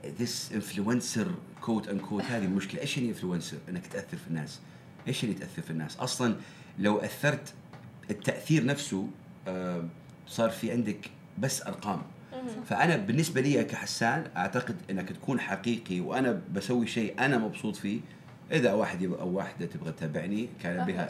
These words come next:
Speaker 2: صح.
Speaker 1: If not، صراحة عادي، يعني، الموضوع
Speaker 2: مم.
Speaker 1: مش إنه ما
Speaker 2: مش، آه، أرقام أو،
Speaker 1: No،
Speaker 2: آه،
Speaker 1: أبدًا،
Speaker 2: صح.
Speaker 1: أبدًا. ف-، يعني، هذا الشيء أنا بعيشه،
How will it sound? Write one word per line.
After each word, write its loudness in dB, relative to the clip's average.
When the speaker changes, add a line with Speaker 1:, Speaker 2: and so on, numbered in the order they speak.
Speaker 2:
صح. -4
Speaker 1:
If 0
not، 2
صراحة 0
عادي، 0
يعني، -2
الموضوع 0
Speaker 2:
مم. 2
Speaker 1:
مش 0
إنه 2
ما 4
Speaker 2:
مش، -4
آه، 6
أرقام 2
أو، 4
Speaker 1:
No، 8
Speaker 2:
آه، 8
Speaker 1:
أبدًا، 6
Speaker 2:
صح. -4
Speaker 1:
أبدًا. 2
ف-، 2
يعني، 0
هذا 4
الشيء 2
أنا 6
بعيشه، 2